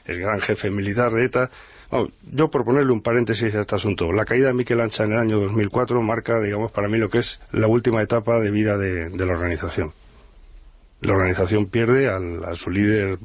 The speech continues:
político, al número uno que tenía,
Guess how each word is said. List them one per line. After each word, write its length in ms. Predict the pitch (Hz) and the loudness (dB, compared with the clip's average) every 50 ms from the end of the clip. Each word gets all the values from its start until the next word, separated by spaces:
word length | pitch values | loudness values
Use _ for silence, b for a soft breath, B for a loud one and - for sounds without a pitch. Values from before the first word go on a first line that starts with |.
| - | -6
político, 600 | - 101 98 113 127 - 139 131 - 151 156 170 B B B B B B B | -4 0 0 0 2 0 0 2 2 0 0 0 B B B B B B B
al 180 | - - 92 92 | -8 -4 -2 0
número 280 | 98 98 101 92 98 | 0 0 2 2 2
uno 160 | 107 104 101 104 | 2 2 2 0
que 100 | 117 107 | 0 0
tenía, 440 | 113 120 131 139 143 151 165 165 | 2 4 4 4 4 2 -2 -4